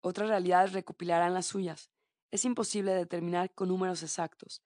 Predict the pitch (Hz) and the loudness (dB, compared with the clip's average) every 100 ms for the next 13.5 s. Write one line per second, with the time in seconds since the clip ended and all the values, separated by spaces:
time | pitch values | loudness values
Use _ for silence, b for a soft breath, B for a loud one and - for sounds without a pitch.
0 | _ _ - 170 170 165 175 180 185 - | _ _ -6 -4 -2 -4 2 4 4 2
1 | 180 170 165 180 196 196 170 - 160 - | -4 -2 -2 0 0 0 -2 -4 -6 -6
2 | 175 - 180 160 165 165 151 - - _ | -8 -6 -8 -6 -6 -6 -6 -12 -20 _
3 | _ _ _ _ 175 185 190 196 208 233 | _ _ _ _ 0 2 6 6 4 0
4 | - 190 - 190 185 - 95 160 _ _ | -2 -2 -2 -2 -2 -2 -2 -2 _ _
5 | _ _ 165 - 196 202 190 196 - _ | _ _ -10 -4 0 2 2 0 -6 _
6 | _ - 185 - - _ _ - 220 240 | _ -6 -6 -8 -14 _ _ -2 0 -2
7 | 339 _ _ _ _ _ _ - 202 196 | -6 _ _ _ _ _ _ 0 0 0
8 | 175 - 165 151 175 165 - 151 147 131 | -8 -6 -6 -4 -4 -6 -6 -6 -8 -12
9 | _ _ _ _ _ _ - 196 196 - | _ _ _ _ _ _ -6 0 0 0
10 | 185 170 - 165 185 180 170 170 170 156 | -2 -2 -6 -6 -4 -4 -4 -2 -2 -4
11 | 165 - _ _ - 180 180 180 185 208 | -14 -20 _ _ -4 -2 -2 0 0 0
12 | - - 202 208 190 - 180 175 170 160 | -4 -4 -2 -2 -4 -2 -2 -2 -4 -8
13 | - 170 165 156 185 | -6 -4 -4 -6 -14